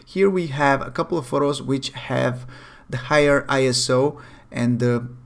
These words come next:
well, not really usual shutter speed. This is too high, but yeah, I S O thirty-two hundred,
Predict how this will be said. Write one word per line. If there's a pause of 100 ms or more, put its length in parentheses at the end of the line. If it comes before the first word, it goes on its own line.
(320)
well,
not
really (120)
usual (220)
shutter
speed.
This
is (100)
too
high,
but
yeah,
I
S
O
thirty-two
hundred,